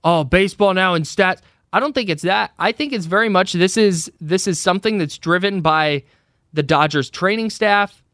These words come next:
I'm sure there are data and numbers and, and, and facts behind the injury risk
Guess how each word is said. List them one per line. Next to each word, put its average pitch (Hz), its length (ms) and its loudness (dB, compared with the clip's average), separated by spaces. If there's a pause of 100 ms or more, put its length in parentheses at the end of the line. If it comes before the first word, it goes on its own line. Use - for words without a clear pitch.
(320)
I'm 180 140 2
sure 185 240 0
there 156 180 2
are 135 120 0
data 180 560 0
and 139 240 -6
numbers 202 600 0 (140)
and, 139 560 2 (1600)
and, 143 540 4 (100)
and 135 580 2 (2750)
facts - 600 -4
behind 156 680 0
the 143 240 0
injury 143 340 4
risk 117 460 0